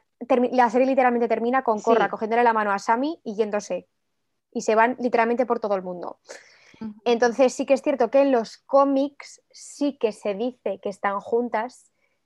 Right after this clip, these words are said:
Speaker 1: y hay un
Speaker 2: Sí,
Speaker 1: beso.
Speaker 2: adoramos.
Speaker 1: Hay un beso. Yo no he leído los cómics,
Speaker 2: Sí,
Speaker 1: pero
Speaker 2: de
Speaker 1: sí
Speaker 2: hecho,
Speaker 1: soy consciente
Speaker 2: de
Speaker 1: de
Speaker 2: hecho, hay un personaje
Speaker 1: del
Speaker 2: que les
Speaker 1: beso.
Speaker 2: habla y todo.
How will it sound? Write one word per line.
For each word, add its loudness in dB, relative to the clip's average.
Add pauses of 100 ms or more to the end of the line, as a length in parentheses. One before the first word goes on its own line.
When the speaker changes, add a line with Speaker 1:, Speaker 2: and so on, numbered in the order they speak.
(160)
Speaker 1:
y 4
hay 4
un -2
Speaker 2:
Sí, -6
Speaker 1:
beso. -2 (460)
Speaker 2:
adoramos. -4 (460)
Speaker 1:
Hay 4
un 0
beso. -2 (460)
Yo 2
no 6
he 8
leído 6
los 2
cómics, -2
Speaker 2:
Sí, 2
Speaker 1:
pero 6
Speaker 2:
de 0
Speaker 1:
sí -2
Speaker 2:
hecho, -8
Speaker 1:
soy 2
consciente -2
Speaker 2:
de 2
Speaker 1:
de -2
Speaker 2:
hecho, 6
hay 6
un -2
personaje 0
Speaker 1:
del -4
Speaker 2:
que 0
les 0
Speaker 1:
beso. -2
Speaker 2:
habla 2
y -10
todo. -6